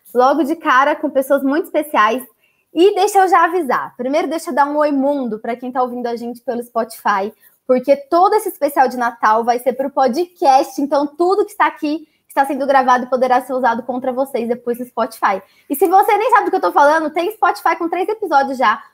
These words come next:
Podcast Mundo da Cama já está no ar. Então, bora! Vou primeiro falar pra vocês que todo esse especial vai ser até a véspera do Natal. A véspera não, né? A véspera, a véspera. Até o dia vinte e três de dezembro estaremos aqui todos os dias às seis da tarde com pessoas incríveis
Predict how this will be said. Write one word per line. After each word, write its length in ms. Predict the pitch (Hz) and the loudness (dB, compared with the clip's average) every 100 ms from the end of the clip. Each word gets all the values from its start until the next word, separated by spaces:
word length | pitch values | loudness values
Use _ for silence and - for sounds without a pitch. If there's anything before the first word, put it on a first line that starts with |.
| _ | _
Podcast 520 | 262 247 277 262 269 | 0 2 0 -2 -2
Mundo 160 | 269 247 | -4 -4
da 100 | 254 | -4
Cama 220 | 262 254 | -4 -4
já 100 | 262 | -6
está 180 | 269 294 | -4 -4
no 140 | 302 | 0
ar. 240 | 226 214 247 _ _ _ | 0 0 -4 _ _ _
Então, 760 | 254 262 254 320 262 262 262 262 | -2 -2 0 4 6 6 2 0
bora! 600 | 226 339 294 214 190 190 _ _ _ _ 208 | 2 4 4 2 -6 -10 _ _ _ _ 0
Vou 140 | 285 | 0
primeiro 320 | 311 320 330 | 0 -4 -4
falar 240 | 392 320 285 | 0 2 2
pra 160 | 294 | 0
vocês 560 | 240 247 - 254 262 - | -6 -8 -2 -2 -4 -14
que 260 | - 233 208 | -12 -12 -6
todo 220 | 285 277 | -2 -2
esse 220 | 320 - 285 | -2 -10 -20
especial 680 | - 269 269 233 202 208 - _ - | -6 -6 -2 -2 0 -2 -10 _ -4
vai 140 | 233 | -4
ser 140 | 240 | 2
até 520 | 247 247 - 269 302 - | 2 2 -2 2 2 2
a 120 | 320 | -2
véspera 500 | 269 247 254 - 254 | 2 0 0 -4 -4
do 140 | 220 | -4
Natal. 500 | 233 226 - 190 190 | -6 -6 -2 0 0
A 80 | 208 | 0
véspera 380 | 226 349 - 247 | 0 0 -2 -4
não, 120 | 190 | -4
né? 140 | 190 185 | -6 -6
A 60 | |
véspera, 340 | 214 262 - 294 | -6 -6 -4 -4
a 20 | |
véspera. 380 | 196 160 - 175 | -4 -10 -12 -10
Até 180 | - | -6
o 40 | 226 | -2
dia 120 | 262 | -2
vinte 240 | 262 269 | -2 -6
e 40 | - | -6
três 340 | 269 240 277 | 0 2 0
de 80 | 269 | 0
dezembro 420 | 262 254 214 202 | 0 0 -2 -6
estaremos 400 | 226 226 214 226 | -6 -4 -4 -4
aqui 300 | 226 - 214 - _ _ _ | -6 -8 -14 -14 _ _ _
todos 340 | 370 403 320 | 4 4 2
os 100 | 392 | -2
dias 240 | 269 285 277 | 2 2 2
às 120 | 277 | 0
seis 220 | 277 247 | -2 -2
da 100 | 226 | -4
tarde 340 | 220 226 220 - | -4 -4 -4 -6
com 140 | 220 | -12
pessoas 420 | 226 247 262 262 | -8 -4 -2 -2
incríveis 720 | 254 320 - 240 311 320 320 | -2 -6 -6 -4 -2 0 -2